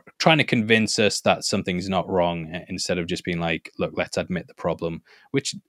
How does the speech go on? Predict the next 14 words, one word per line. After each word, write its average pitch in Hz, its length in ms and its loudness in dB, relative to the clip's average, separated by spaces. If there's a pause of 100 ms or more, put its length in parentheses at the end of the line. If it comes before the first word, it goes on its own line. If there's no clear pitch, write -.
Lucasfilm 170 840 0 (200)
and 120 220 0
Disney 131 480 -2
don't 143 240 0
really 143 220 0
seem 127 280 0
to 110 80 -6
do 104 200 0
that 87 180 -2
well. 113 260 0
Like, 92 160 -2
there's 98 160 -6
never 135 260 -4
really 113 440 0